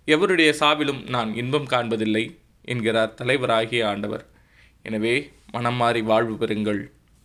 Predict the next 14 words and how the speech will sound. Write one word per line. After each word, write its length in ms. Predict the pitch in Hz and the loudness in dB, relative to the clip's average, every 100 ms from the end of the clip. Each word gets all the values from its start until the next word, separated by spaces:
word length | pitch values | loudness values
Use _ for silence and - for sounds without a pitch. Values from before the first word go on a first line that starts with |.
| _ | _
இது 440 | - 107 107 98 - - | -8 -4 -4 -4 -8 -2
ஆண்டவரின் 540 | 120 127 123 110 104 | 2 2 0 -2 -4
அருள்வாக்கு. 840 | - 104 113 107 104 - - 151 180 _ _ _ _ _ | -2 -2 0 -2 -4 -6 -14 -16 -16 _ _ _ _ _
இறைவா, 680 | 113 113 107 104 110 156 - _ | -6 -4 -2 0 -2 -4 -12 _
உமக்கு 300 | - 110 - | -12 -12 -8
நன்றி. 480 | 107 101 107 104 98 - _ _ _ _ _ _ _ _ | -8 -6 -6 -6 -10 -14 _ _ _ _ _ _ _ _
நற்செய்தி 420 | 123 113 - 135 120 | -6 -6 0 0 2
வாசகம். 640 | 110 113 - 131 185 185 | 4 2 0 -8 -10 -12
"சிறு 420 | - - 196 226 | -14 -2 0 0
பிள்ளைகளை 520 | 190 160 160 147 139 123 | 0 2 4 4 2 0
என்னிடம் 340 | 117 117 113 | 0 0 0
வரவிடுங்கள், 640 | 113 113 107 107 120 - | 0 0 -2 -2 -4 -6
அவர்களை 520 | - 110 107 107 104 101 | -6 -4 -4 -4 -6 -4
தடுக்காதீர்கள் 840 | 131 143 151 143 113 117 104 123 | -4 -4 0 2 2 -2 -4 -8